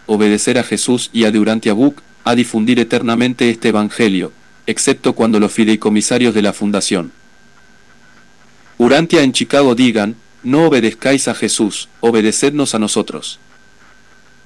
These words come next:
Conflictos, confusión y demandas. Los roces entre la Fundación Urantia y la Hermandad Urantia aumentaron cuando Martín Mier se convirtió en el presidente de la Fundación. Thomas Kendall comenta,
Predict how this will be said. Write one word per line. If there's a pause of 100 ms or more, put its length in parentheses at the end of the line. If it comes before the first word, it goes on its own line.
(2000)
Conflictos, (120)
confusión
y
demandas.
Los
roces
entre
la
Fundación
Urantia
y
la
Hermandad
Urantia
aumentaron
cuando
Martín
Mier
se
convirtió
en
el
presidente
de
la
Fundación. (960)
Thomas
Kendall
comenta,